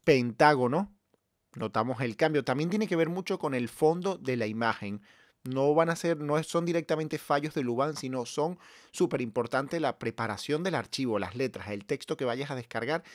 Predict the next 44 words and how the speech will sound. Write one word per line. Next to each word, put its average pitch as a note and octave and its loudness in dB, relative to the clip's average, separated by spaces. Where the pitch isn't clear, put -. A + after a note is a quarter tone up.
es F3+ -2
primordial, B2+ 0
es A2 -6
básico, C3+ 2
es A2 -2
fundamental B2+ -2
para B2+ -4
poder G#2 -4
preparar G#2 -2
luego A2+ 0
lo A2 0
que G2 -6
es G2+ -8
el A2 -8
S G#2 -6
T F#2+ -2
L. F2 -6
Pentágono B2 -2
que B2 0
les A2+ 0
he A2+ -4
mostrado G#2+ -4
anteriormente, C#3+ -2
en A2+ -2
hexágono, D#3+ 0
van G#2+ -2
viendo B2 -4
cómo G#2 -4
va G2 2
cambiando A2 -2
aquí G#2 -6
un G#2 -6
poco. F3 0
Octágono B2+ -2
por A2+ 0
aquí, G3 -4
círculo F#3+ -4
y E3+ 0
el F#3+ 4
original D3+ 0
que B2 -4
van A2+ 0
a C3 0
ver. F3 0